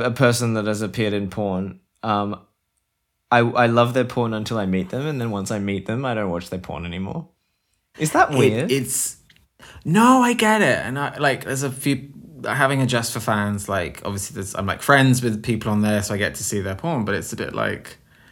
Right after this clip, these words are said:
Speaker 2: the, the people I've not met in the flesh,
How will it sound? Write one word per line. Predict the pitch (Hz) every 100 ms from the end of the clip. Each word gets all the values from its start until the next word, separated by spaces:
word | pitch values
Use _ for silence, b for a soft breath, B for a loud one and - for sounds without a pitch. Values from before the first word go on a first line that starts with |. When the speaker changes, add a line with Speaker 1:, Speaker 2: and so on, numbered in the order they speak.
| b b _ -
Speaker 2:
the, | 117 113 113
the | 131
people | 190 214
I've | 208 165
not | 147 117
met | 131
in | 107
the | 120
flesh, | - 98 101 180 - - -